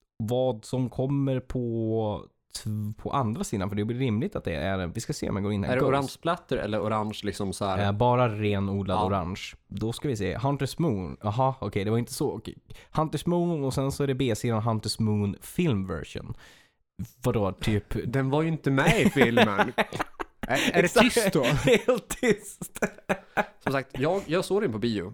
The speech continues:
Speaker 2: Den var inte med.
Speaker 1: Nej.
Speaker 2: Eh, jag läste i kommentarer på Facebook sen att den tydligen skulle ha kommit i eftertexterna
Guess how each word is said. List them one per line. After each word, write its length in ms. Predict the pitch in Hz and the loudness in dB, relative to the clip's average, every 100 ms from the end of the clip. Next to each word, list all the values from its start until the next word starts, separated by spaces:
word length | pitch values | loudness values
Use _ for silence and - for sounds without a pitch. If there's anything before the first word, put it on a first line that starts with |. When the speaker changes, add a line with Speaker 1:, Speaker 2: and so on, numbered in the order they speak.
| - | -12
Speaker 2:
Den 300 | 104 110 127 | -4 -2 0
var 80 | |
inte 180 | 247 - | -2 0
med. 220 | 104 - 139 _ - | -2 -4 -8 _ 0
Speaker 1:
Nej. 260 | 185 247 | 2 2
Speaker 2:
Eh, 100 | 214 95 92 - - | 0 -4 -10 -14 -2
jag 160 | 139 | 0
läste 340 | 151 143 - 185 | 2 0 0 -2
i 40 | |
kommentarer 480 | 180 147 165 180 147 | 0 0 0 0 -2
på 220 | - 107 - - | -2 -2 -4 -6
Facebook 300 | 123 107 104 | -4 -4 -4
sen 260 | - 104 98 | -4 -4 -4
att 140 | 107 | -6
den 120 | - 98 | -4 -2
tydligen 520 | 139 120 107 135 127 | 0 0 0 0 -2
skulle 180 | - 104 | -4 -4
ha 40 | |
kommit 280 | - 101 - | -2 -2 -2
i 40 | |
eftertexterna 720 | - - 120 139 - - 95 | -4 -4 -6 -4 -6 -6 -6